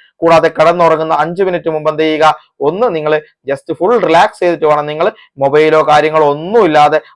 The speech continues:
മനസ്സ് ശാന്തമാക്കി ഒരു സ്ഥലത്തിരിക്കുക അഞ്ച് മിനിറ്റ്. അങ്ങനെ എന്നിട്ട് നിങ്ങൾ പഠിച്ച കാര്യങ്ങളൊക്കെ വേണമെങ്കിൽ മനസ്സിലോർത്തോ,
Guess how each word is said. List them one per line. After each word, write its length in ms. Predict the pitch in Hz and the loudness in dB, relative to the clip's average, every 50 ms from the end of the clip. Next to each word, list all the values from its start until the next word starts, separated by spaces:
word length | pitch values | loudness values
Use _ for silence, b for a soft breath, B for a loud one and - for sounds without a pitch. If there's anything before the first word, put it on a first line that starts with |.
| b - | b -8
മനസ്സ് 340 | 131 139 147 - 175 160 - | -6 -6 -6 -6 -6 -6 -4
ശാന്തമാക്കി 600 | 151 143 143 139 147 147 143 147 147 - 156 - | -4 -4 -2 -2 -2 0 0 -2 -2 -6 -12 -6
ഒരു 160 | 139 147 135 | -6 -6 -4
സ്ഥലത്തിരിക്കുക 640 | 143 147 151 143 147 143 135 131 139 139 135 - _ _ _ _ _ _ _ _ _ _ _ _ _ _ - - | -2 -4 -4 -4 -6 -8 -10 -6 -4 -4 -4 -4 _ _ _ _ _ _ _ _ _ _ _ _ _ _ -12 -12
അഞ്ച് 240 | 147 151 143 156 151 | -10 -10 -6 -6 -4
മിനിറ്റ്. 300 | 151 143 135 143 127 120 b b b b b | -4 -4 -8 -10 -12 -14 b b b b b
അങ്ങനെ 240 | 147 147 156 170 175 | -6 -4 -2 0 0
എന്നിട്ട് 220 | 170 170 175 185 | -2 -2 -4 -4
നിങ്ങൾ 160 | 175 175 175 175 | -2 0 0 0
പഠിച്ച 240 | 160 143 139 - | 0 -2 -2 -2
കാര്യങ്ങളൊക്കെ 600 | 156 147 151 151 151 151 156 151 - _ - 196 | -2 0 0 0 0 -2 -2 -2 -4 _ -2 0
വേണമെങ്കിൽ 360 | 190 175 160 160 156 156 156 151 | 2 2 2 0 -2 -2 -4 -4
മനസ്സിലോർത്തോ, 720 | 151 147 143 - 151 151 151 147 147 - - 196 208 | -4 -6 -6 -4 -2 0 0 0 0 0 -2 -2 -2